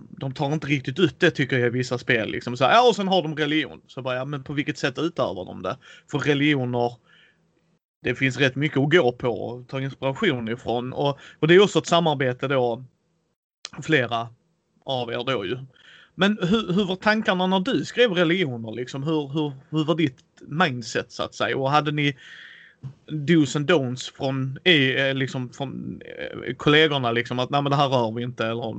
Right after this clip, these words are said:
"Nu, nu, det här mönstret går vi efter", så att säga?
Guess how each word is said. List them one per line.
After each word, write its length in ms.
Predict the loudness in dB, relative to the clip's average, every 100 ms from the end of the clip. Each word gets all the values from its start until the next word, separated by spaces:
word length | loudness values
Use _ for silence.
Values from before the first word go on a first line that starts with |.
| -8
"Nu, 280 | -4 -2 -4
nu, 440 | -4 -6 -6 -8 -10 -14 -16 -20
det 320 | -20 -10 0
här 280 | 4 4 2 -4 -4
mönstret 480 | 0 0 0 -4
går 220 | 0 0 0
vi 80 | -4
efter", 220 | -6 -12
så 140 | -12
att 60 | -8
säga? 180 | -6